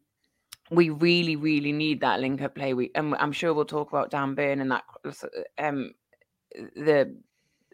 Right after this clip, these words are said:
we, we lack that on, in all areas of the pitch is the point I'm trying to make. We don't have that sort of creative midfielder in Bruno because he's been, he's on this red, red card game ban. Um, that can push the ball up the pitch. And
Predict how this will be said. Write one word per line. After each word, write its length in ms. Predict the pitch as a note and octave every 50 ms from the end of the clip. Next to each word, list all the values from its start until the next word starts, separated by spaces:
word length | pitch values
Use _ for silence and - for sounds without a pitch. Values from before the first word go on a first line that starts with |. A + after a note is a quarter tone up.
| _ _ -
we, 280 | - F3 F3+ F3 - -
we 160 | - E3+ E3
lack 420 | E3 D#3+ E3+ E3 D3+ - - - -
that 180 | F3 D3+ - - - -
on, 180 | D3+ D3+ C#3 - _ -
in 140 | E3 D#3 D3+
all 200 | D3 C#3+ D3 D3
areas 380 | C#3+ C#3+ C#3 C#3+ C#3+ C#3 -
of 60 | -
the 60 | - -
pitch 300 | - - A#2+ - - -
is 100 | B2 -
the 80 | -
point 220 | - D3 C#3 A#2 G#2
I'm 60 | C#3
trying 260 | C3 C#3+ C#3 C3+ C3+
to 100 | - D3
make. 300 | C#3 C#3 D3 C3+ - _ - - - - - - - -
We 80 | - D3+
don't 280 | D#3+ E3+ E3 D#3 -
have 280 | E3 E3+ E3 D#3 - -
that 220 | D3+ C#3 - -
sort 160 | - D#3+ D3+
of 80 | C#3+ -
creative 520 | - - D#3 D3+ D3 C#3+ - D3+ C#3+ - - - - - - - _ _ -
midfielder 680 | D#3+ E3 D#3 - D#3+ D#3+ D#3 D3 D3 D3+ D3 C#3+ C3 - -
in 380 | - D3+ D3+ D3 C#3+ C#3 B2 G2+
Bruno 480 | C#3+ E3+ F3+ F#3 F3+ E3 D3 C3+ C3+
because 280 | C3+ D#3 - - C#3 -
he's 160 | C#3+ D3 -
been, 440 | - D3+ C#3+ C#3+ C#3 C#3 C3+ - -
he's 160 | - D3 C3
on 120 | C#3 C#3 C#3
this 180 | C3+ C#3 -
red, 100 | C#3+ - - _ _ _ - -
red 220 | - D3+ C#3+ -
card 260 | - D3 C#3+ C#3 A3+ - _ _ _ _ _ -
game 280 | E3 D#3+ D#3+ D#3 D3+
ban. 320 | D#3 C#3 A#2+ A2+ A#2 - - - - - - - - - - - _ _ _ _ _ _ _ _ -
Um, 440 | - E3 D#3+ D3+ D3 D3 D3+ F3 F3+ -
that 200 | F3 E3 E3 -
can 140 | - E3 D#3
push 220 | E3+ E3 D3+ -
the 80 | - D#3
ball 240 | D3+ D3+ D3+ D3+ D3
up 100 | - -
the 80 | -
pitch. 420 | - E3+ F3+ F3+ - - - - - _ -
And 460 | - D#3+ D#3 D3+ D#3 D3+ D3+ C#3 -